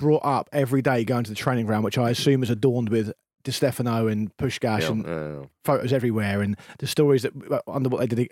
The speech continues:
Speaker 1: under Zidane, some of the players will obviously still remember that. And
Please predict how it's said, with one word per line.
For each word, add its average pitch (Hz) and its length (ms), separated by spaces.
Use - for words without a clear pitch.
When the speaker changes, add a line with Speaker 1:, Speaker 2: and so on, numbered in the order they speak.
Speaker 1:
under 123 200
Zidane, 113 480
some 123 180
of 113 40
the 117 60
players 113 300
will 123 80
obviously 107 240
still 107 320
remember 123 340
that. 101 180
And 139 200